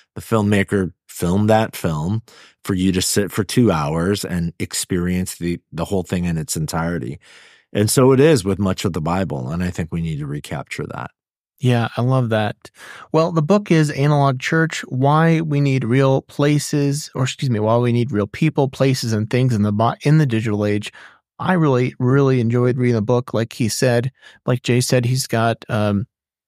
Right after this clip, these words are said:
Speaker 2: Analog Christian and s-, other works coming out that I'd recommend. Let's take a quick break, and we'll come back with some closing questions.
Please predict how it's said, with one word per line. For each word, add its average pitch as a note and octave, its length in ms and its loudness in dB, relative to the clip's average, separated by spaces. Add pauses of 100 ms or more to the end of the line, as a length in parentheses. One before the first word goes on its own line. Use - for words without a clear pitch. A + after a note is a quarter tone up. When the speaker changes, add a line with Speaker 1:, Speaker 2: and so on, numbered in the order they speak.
(560)
Speaker 2:
Analog C#3 440 2
Christian D#3+ 500 2
and G#2+ 280 -2
s-, - 200 -12
other A#2+ 180 2
works A2+ 320 -2
coming A2 320 -2
out A2 160 -2
that A2+ 100 0
I'd G#2 140 0
recommend. G2+ 480 -2 (320)
Let's E3 240 2
take G#3 160 2
a C#3+ 60 -4
quick - 280 0
break, B2 320 2
and G#2+ 160 0
we'll G#2 100 2
come A2+ 200 0
back G#2 220 0
with A2+ 80 -6
some G#2 160 -2
closing G2+ 340 -2
questions. - 720 -6